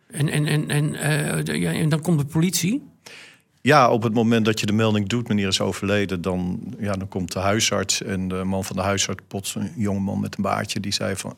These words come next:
Speaker 2: "Ik kan me helemaal voorstellen, oud en,
Speaker 1: Ja.
Speaker 2: en, hè, klaar, eh, leven. Ehm, maar ik moet nu wel bellen." Dus binnen twee minuten stond de politie binnen en die zei: "Ja, we moeten de boel gaan, eh, barricaderen." En, eh, nou, ze hebben net geen lint gespannen.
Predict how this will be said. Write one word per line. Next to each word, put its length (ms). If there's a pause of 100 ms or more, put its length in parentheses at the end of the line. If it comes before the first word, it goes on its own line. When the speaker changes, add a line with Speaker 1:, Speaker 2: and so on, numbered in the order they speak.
Speaker 2:
"Ik 140
kan 120
me 60
helemaal 220
voorstellen, 640
oud 420
en, 120
Speaker 1:
Ja. 240
Speaker 2:
en, 260
hè, 120
klaar, 500
eh, 140
leven. 500 (640)
Ehm, 380 (240)
maar 300
ik 120
moet 180
nu 100
wel 180
bellen." 340
Dus 380
binnen 200
twee 180
minuten 280
stond 240
de 80
politie 380
binnen 300
en 80
die 100
zei: 200
"Ja, 200
we 100
moeten 300
de 80
boel 340
gaan, 320
eh, 120
barricaderen." 800
En, 140
eh, 320 (200)
nou, 160
ze 180
hebben 220
net 180
geen 140
lint 200
gespannen. 480